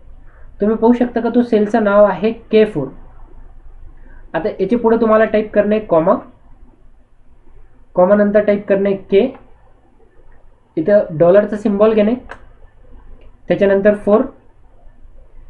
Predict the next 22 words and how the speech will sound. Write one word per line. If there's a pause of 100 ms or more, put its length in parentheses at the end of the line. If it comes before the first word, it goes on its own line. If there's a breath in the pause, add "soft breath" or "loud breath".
(220)
त्याच्यानंतर
colon. (840 soft breath)
आता
लक्षात
ठेवा
जे
लास्टवाला
विद्यार्थी
आहे (1200)
त्या
सेलचं
नाव
तुम्हाला
इथे
type
करणे. (1160)
आता
याच्यामध्ये
जे
लास्टवाला
विद्यार्थी
आहे